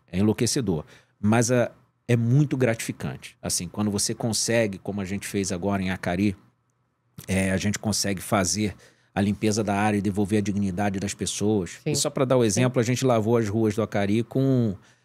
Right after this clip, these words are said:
Speaker 1: caminhão-pipa com detergente e essência de eucalipto, que é o que a gente usa na, na Zona Sul, no
Speaker 2: Muito
Speaker 1: Carnaval dos
Speaker 2: legal.
Speaker 1: Blocos, né? E fomos lá, lavamos. Aí você vê os moradores... Perdemos tudo, Thalita,
Speaker 2: Sim,
Speaker 1: tudo,
Speaker 2: sim,
Speaker 1: tudo,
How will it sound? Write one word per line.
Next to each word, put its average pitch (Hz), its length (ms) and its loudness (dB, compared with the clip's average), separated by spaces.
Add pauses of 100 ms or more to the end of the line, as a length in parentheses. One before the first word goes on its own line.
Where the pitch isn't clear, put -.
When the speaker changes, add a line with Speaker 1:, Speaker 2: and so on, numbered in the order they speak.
Speaker 1:
caminhão-pipa 120 600 2
com 127 100 -6
detergente 120 540 0
e - 20 0
essência 131 320 -2
de 131 80 0
eucalipto, 107 640 0
que - 80 -2
é - 20 0
o 98 40 0
que 113 100 -4
a 101 40 0
gente 101 220 -2
usa 107 180 0
na, 110 260 -2
na 104 160 -2
Zona 113 220 -2
Sul, - 180 -4
no 113 60 0
Speaker 2:
Muito 101 100 -2
Speaker 1:
Carnaval 101 480 2
dos 98 80 -2
Speaker 2:
legal. - 160 2
Speaker 1:
Blocos, - 220 -4
né? 98 100 -8
E - 20 -6
fomos 120 240 -2
lá, 110 80 2
lavamos. 107 560 0
Aí 110 80 2
você 127 240 0
vê 117 140 2
os 123 100 2
moradores... 120 600 0 (420)
Perdemos 160 400 4
tudo, 156 320 6
Thalita, 80 420 -4
Speaker 2:
Sim, - 180 -8
Speaker 1:
tudo, 196 340 8
Speaker 2:
sim, - 140 -10
Speaker 1:
tudo, 269 60 6